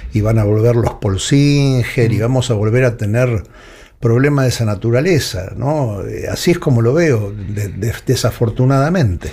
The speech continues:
Speaker 2: Ve, leía hace un ratito antes de que llegases, eh, ve, ve, el artículo del Financial Times, este, hablando de lo que está pasando,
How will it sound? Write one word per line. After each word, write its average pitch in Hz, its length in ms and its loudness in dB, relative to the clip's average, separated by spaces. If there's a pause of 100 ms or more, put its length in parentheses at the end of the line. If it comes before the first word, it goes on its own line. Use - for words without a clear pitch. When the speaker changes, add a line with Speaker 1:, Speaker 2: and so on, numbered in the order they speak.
(580)
Speaker 2:
Ve, 120 420 2
leía 123 600 2
hace 120 180 0
un 120 60 2
ratito 127 340 2
antes 127 180 2
de 123 120 0
que 117 100 0
llegases, 120 800 0
eh, 113 760 0
ve, 113 260 0
ve, 120 380 -6 (680)
el 123 180 2
artículo 120 400 2
del 120 140 2
Financial 120 520 2
Times, 127 440 2
este, 113 160 0
hablando 120 260 2
de 117 80 2
lo 113 80 2
que 113 60 0
está 117 140 0
pasando, 151 520 2